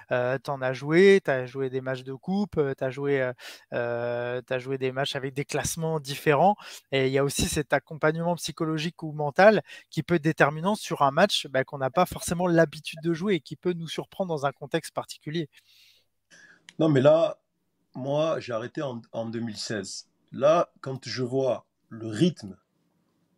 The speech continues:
Speaker 2: euh, d'un joueur, bah ouais, de l'équipe de France, enfin, d'un joueur de, de, de, de l'équipe nationale, ou même, ouais, d'un joueur du P S G, je me dis, mais les mecs, mais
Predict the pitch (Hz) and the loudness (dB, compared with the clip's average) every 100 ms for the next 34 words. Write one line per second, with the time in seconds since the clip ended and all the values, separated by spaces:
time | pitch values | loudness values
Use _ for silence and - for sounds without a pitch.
0 | _ _ _ - 98 90 87 - - - | _ _ _ -4 -2 -2 -4 -8 -10 -14
1 | - - - _ _ - 104 101 113 117 | -16 -20 -20 _ _ -8 -6 -6 -4 0
2 | 120 107 - _ _ - 90 127 110 101 | 0 -2 -4 _ _ -12 -8 -6 -6 -8
3 | - 95 104 - 107 - - - - 82 | -12 -10 -10 -8 -8 -8 -12 -14 -12 -6
4 | 90 - _ - - - - - - - | -6 -6 _ -16 -16 -20 -18 -16 -16 -18
5 | - - - _ - - - - _ - | -20 -20 -20 _ -20 -20 -20 -20 _ -18
6 | - - 117 113 127 131 123 95 _ - | -14 -2 0 2 2 4 4 2 _ -8
7 | 104 139 123 107 71 165 110 101 101 101 | -2 0 0 -2 0 0 0 -8 -6 -6
8 | 110 - 131 113 98 160 170 _ _ _ | -8 0 4 4 4 0 0 _ _ _
9 | _ _ _ - - - 160 123 87 - | _ _ _ -20 -12 -2 0 0 -2 -12
10 | _ _ _ _ _ _ - 87 139 190 | _ _ _ _ _ _ -14 -4 -2 -2
11 | - - _ _ _ _ - 107 95 | -4 -20 _ _ _ _ -8 -8 -8